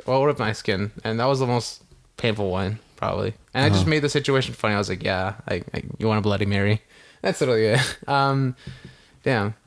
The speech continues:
Speaker 1: Yeah, my hand is, my right hand is, like, the one thing I love the most, 'cause it's, like, my dominant hand.
Speaker 2: Yeah.
Speaker 1: But it's <laughs> like, I always injured it somehow. So yeah.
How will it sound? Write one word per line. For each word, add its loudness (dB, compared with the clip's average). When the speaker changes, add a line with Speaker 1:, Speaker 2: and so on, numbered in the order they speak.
Speaker 1:
Yeah, 2
my 2
hand 2
is, 0
my 0
right 4
hand 2
is, -2
like, 2
the 2
one 2
thing 0
I 0
love 0
the 0
most, 2
'cause 2
it's, -2
like, 0
my -2
dominant 0
hand. -2
Speaker 2:
Yeah. 4
Speaker 1:
But 2
it's 0
<laughs> 6
like, 0
I 2
always 0
injured 2
it -2
somehow. 0
So -12
yeah. 0